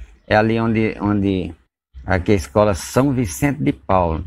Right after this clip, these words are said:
que hoje fica, é, fica vizinha ao Hospital Agamenon Magalhães.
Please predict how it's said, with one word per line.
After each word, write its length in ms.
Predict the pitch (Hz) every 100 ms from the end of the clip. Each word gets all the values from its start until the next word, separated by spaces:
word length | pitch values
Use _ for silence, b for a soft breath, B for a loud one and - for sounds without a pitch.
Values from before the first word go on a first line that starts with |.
| - _ _ _ _ _ _ -
que 120 | 110
hoje 160 | 113
fica, 420 | - 127 123 107 -
é, 480 | 101 98 92 82 82 82
fica 320 | - 101 110 104 101 92
vizinha 520 | 98 113 90 113 120
ao 80 | 117
Hospital 680 | 117 - 107 - - 101 107
Agamenon 480 | 104 104 107 101 95
Magalhães. 720 | 98 104 110 92 80 82